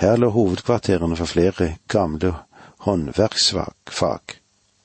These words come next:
Her hadde pottemakerne sitt område.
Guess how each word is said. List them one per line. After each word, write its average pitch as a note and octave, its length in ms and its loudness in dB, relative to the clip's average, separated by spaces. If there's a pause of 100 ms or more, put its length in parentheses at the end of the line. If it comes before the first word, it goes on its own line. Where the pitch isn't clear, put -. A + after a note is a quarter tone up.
(920)
Her C#2+ 280 -2 (520)
hadde G2 380 0
pottemakerne F#2+ 1000 -2
sitt - 400 -2
område. - 600 -6